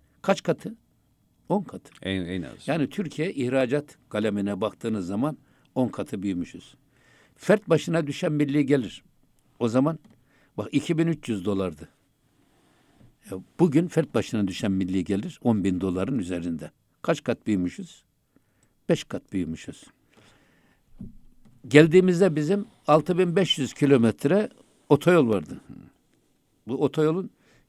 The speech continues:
Speaker 1: üç bin beş yüzünü de rahmetli Özal'ın hediyesidir, hatırasıdır.
Speaker 2: Allah rahmet eylesin.
Speaker 1: Yani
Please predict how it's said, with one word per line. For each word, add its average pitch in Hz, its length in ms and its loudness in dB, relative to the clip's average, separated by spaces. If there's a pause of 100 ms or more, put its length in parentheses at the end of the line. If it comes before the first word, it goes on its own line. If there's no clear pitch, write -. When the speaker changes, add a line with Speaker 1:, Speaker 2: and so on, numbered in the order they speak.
Speaker 1:
üç 151 200 -6
bin 147 160 -2
beş - 220 -2
yüzünü 110 300 -6
de 170 100 -2
rahmetli 123 540 -2
Özal'ın 98 480 -4
hediyesidir, 87 600 -8
hatırasıdır. 92 600 -6
Speaker 2:
Allah 69 300 -14
rahmet - 340 -20
eylesin. - 380 -10
Speaker 1:
Yani 90 220 -2